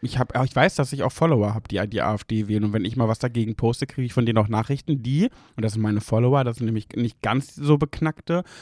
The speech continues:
die versuchen sich dann schon zu erklären und sagen, dass sie, äh, das auch total schl-, ach egal, will ich gar nicht drüber reden. Ähm, was ich jetzt aber dazu sagen wollte, warte, jetzt bin ich, irgendwie habe ich den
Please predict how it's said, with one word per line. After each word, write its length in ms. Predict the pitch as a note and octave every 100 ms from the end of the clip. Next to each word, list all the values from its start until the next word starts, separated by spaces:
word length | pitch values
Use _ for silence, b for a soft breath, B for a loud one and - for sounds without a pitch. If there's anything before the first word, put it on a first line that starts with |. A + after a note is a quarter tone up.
| B
die 80 | -
versuchen 340 | - C3+ D3+ D3+
sich 120 | C3+
dann 140 | C#3
schon 160 | C3 C3+
zu 120 | D3+
erklären 560 | B2 - C#3 D3 B2+ G#2+
und 120 | G#2
sagen, 380 | A#2 A#2 A#2 A#2 B B B
dass 180 | B2+ A2+
sie, 100 | C#3+
äh, 400 | - - A#1+ F2
das 180 | C3+ -
auch 140 | A#2+
total 300 | - - A2+
schl-, 160 | - -
ach 160 | C3+
egal, 300 | A#2+ C3 A2
will 40 | A#2
ich 60 |
gar 100 | -
nicht 140 | C3 -
drüber 240 | A#2+ A#2+
reden. 320 | A2 G2+ F#2+ F#2+ B B -
Ähm, 280 | C3+ C#3 C3+ _ _ _ _ _ _
was 160 | - F#3+
ich 100 | A3+
jetzt 120 | G#3
aber 140 | D3+ D#3+
dazu 260 | D#3 -
sagen 420 | C#3 B2+ D3+ E3 A2+
wollte, 640 | B2 C3+ C3+ A#2 G2+ G2 _ _ _ _ -
warte, 300 | A#2 A2+ A#2
jetzt 180 | G#2+ -
bin 80 | A#2
ich, 100 | C3
irgendwie 220 | B2+ B2+
habe 100 | B2
ich 60 | B2+
den 160 | B2+